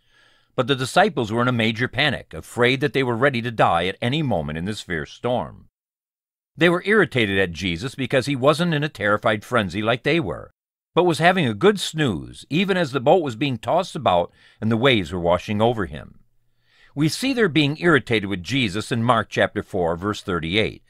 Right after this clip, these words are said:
where they said to Jesus, "Teacher, don't you care if we drowned?"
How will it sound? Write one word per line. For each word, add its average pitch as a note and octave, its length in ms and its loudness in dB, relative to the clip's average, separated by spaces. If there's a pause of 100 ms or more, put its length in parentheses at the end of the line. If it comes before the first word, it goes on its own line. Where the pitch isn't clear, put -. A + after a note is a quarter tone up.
(300)
where C3 280 4
they C#3+ 180 2
said G3+ 220 0
to F#3+ 80 2
Jesus, A#2 640 -4 (400)
"Teacher, F3 560 2 (320)
don't C#3+ 380 0
you G3+ 140 2
care C3+ 360 4
if F3+ 120 -4
we F#3 140 -2
drowned?" C3+ 720 0